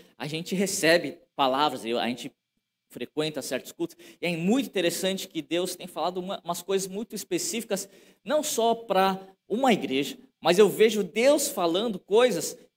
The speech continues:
que é pra igreja do Brasil, porque eu não fui pra fora, <laughs> mas eu vejo assim que existe alguma coisa que Deus tá fazendo, Deus tá falando em alguns pontos em comum pra todas as igrejas. Eu gostaria justamente de compartilhar isso,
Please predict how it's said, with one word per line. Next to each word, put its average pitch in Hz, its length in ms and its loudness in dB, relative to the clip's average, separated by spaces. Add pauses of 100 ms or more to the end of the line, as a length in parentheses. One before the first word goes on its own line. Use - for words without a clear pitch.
que 214 120 2
é 220 60 4
pra 220 200 0
igreja 233 600 0 (180)
do 240 100 0
Brasil, 180 580 4
porque - 180 -10
eu 165 40 -6
não 196 80 -8
fui - 120 -20
pra 175 120 -2
fora, 135 300 2
<laughs> - 20 -6
mas - 280 -4 (260)
eu 160 140 2
vejo 196 240 2
assim 196 260 -6
que 190 160 -10
existe 175 600 -4
alguma 175 280 -2
coisa 185 300 -6
que 170 100 -8
Deus 180 520 -2 (240)
tá 160 80 -4
fazendo, 170 840 -2 (300)
Deus 175 240 0
tá 165 80 -6
falando 156 320 -6
em - 20 -2
alguns 160 360 -4
pontos 220 540 2
em 202 100 -4
comum 185 340 -2
pra 180 200 0
todas 220 540 2
as 156 160 -2
igrejas. 123 480 -6 (440)
Eu 151 100 -2
gostaria 196 380 0
justamente 196 440 -4
de - 60 -14
compartilhar 175 720 -2
isso, 196 340 -4